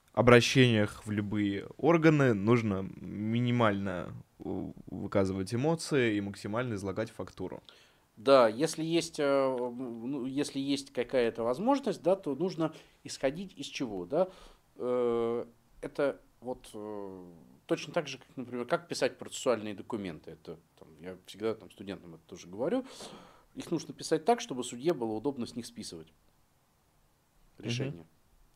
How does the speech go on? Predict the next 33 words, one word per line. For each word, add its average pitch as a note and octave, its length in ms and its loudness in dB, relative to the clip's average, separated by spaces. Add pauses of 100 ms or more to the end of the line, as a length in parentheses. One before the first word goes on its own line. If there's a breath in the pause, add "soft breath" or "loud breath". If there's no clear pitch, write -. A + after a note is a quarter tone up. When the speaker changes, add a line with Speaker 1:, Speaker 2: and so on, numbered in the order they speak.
(300)
Speaker 2:
в G#2 60 -20
вашу G2+ 200 -4
пользу, E2+ 320 -14 (240)
да. F#2+ 180 -8 (480)
Как G#2 140 -12
бы, G2+ 120 -8
и G#2 40 -6
Speaker 1:
Мгм. G#2 60 -12
Speaker 2:
точно C#3+ 220 -6
так A#3 180 4
же, F3+ 160 0
э, A2 800 0
вот G#2 280 -10
фактологию A#2+ 580 -4
нужно G2+ 800 -10 (360 soft breath)
писать A2+ 300 -10
таким A#2+ 280 -6
образом, G3+ 380 0
чтобы G#2+ 500 -8 (300 soft breath)
органу, G#2 320 -6
принимающему G#2 600 -10
соответствующее G#2+ 640 -10
решение, G#3+ 400 -2
было E3 320 -2 (140)
удобнее A#2+ 760 2
свою A#2+ 320 -2
мотивировку D3 600 -4
списывать, B2+ 540 -12
э, F#2 260 -8
с - 200 -16
вашего G2+ 500 -6
обращения. F#2 560 -10 (760 soft breath)
Там, D#2 240 -12